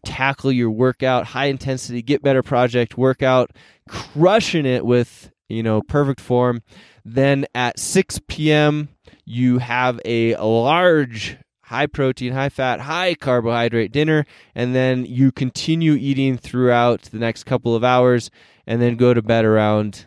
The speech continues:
let's say, nine or ten P M, and you do it all over again. That would be the ideal day that you can set up, and you can do this because I do it about every single day, even though I live in a van and I'm traveling constantly. So if you have a regular routine, you can do this,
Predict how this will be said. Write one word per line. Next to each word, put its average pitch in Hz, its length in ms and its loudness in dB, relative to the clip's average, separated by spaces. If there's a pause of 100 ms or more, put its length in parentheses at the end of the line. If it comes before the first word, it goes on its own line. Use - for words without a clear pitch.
let's 104 220 -8
say, 104 300 -4
nine 101 360 -4
or 98 180 -4
ten 98 340 -8
P - 180 -8
M, 95 240 -4
and 92 120 -6
you 90 80 -4
do 90 220 -2
it 87 140 -2
all 90 280 -2
over 85 240 -4
again. 76 400 -10 (380)
That 180 200 2
would 214 100 0
be 190 100 0
the 170 80 0
ideal 139 540 2
day 127 260 0
that 117 140 -4
you 110 120 -2
can 104 140 -10
set 135 240 0
up, 147 200 2
and 101 140 -6
you 92 60 -8
can 101 180 -10
do 170 160 2
this 190 200 4
because 107 280 -6
I 107 120 -4
do 110 160 -2
it 107 80 -2
about 104 240 0
every 110 180 -2
single 104 220 -10
day, 151 200 4
even 127 200 -4
though 113 80 -2
I 110 80 0
live 120 160 -4
in 120 80 -4
a 107 40 -6
van 143 360 0
and 110 320 -2
I'm 101 300 -8
traveling 139 560 -2
constantly. 110 920 -8 (420)
So 131 400 2
if 117 120 0
you 151 120 2
have 151 100 0
a 139 60 2
regular 131 400 2
routine, 127 400 -2
you 117 100 -4
can 123 180 -6
do 120 200 0
this, 120 280 0